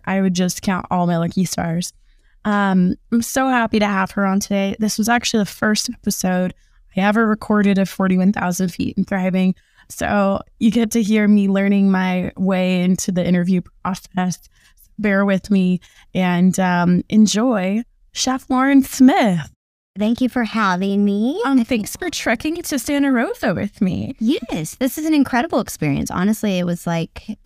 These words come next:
Speaker 2: kind of out of the blue, but also
Speaker 1: Mm-hmm.
Speaker 2: not. And
Speaker 1: The
Speaker 2: it's
Speaker 1: independent way.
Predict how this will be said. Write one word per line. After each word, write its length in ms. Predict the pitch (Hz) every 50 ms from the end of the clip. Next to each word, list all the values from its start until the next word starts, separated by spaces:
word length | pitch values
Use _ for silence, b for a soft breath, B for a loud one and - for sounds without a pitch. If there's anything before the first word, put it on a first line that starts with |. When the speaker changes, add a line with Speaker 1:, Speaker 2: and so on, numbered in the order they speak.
| _ _ -
Speaker 2:
kind 340 | - - 220 220 240 247 254
of 180 | 254 240 226 240 - _ -
out 180 | 196 196 214 220
of 160 | 233 214 208
the 100 | 214 226
blue, 520 | 202 208 214 214 202 202 214 254 294 339 330
but 140 | 262 220
also 340 | 156 147 185 254 240 - 226 208
Speaker 1:
Mm-hmm. 120 | 196 196
Speaker 2:
not. 460 | 196 175 175 180 214 262 330 370 - _ -
And 460 | 208 214 214 208 202 196 190 190 196
Speaker 1:
The 60 | 185 - - 240
Speaker 2:
it's 120 | 214 -
Speaker 1:
independent 520 | 226 220 226 226 220 233 254 247 240 214 214
way. 340 | 214 - 339 - - 208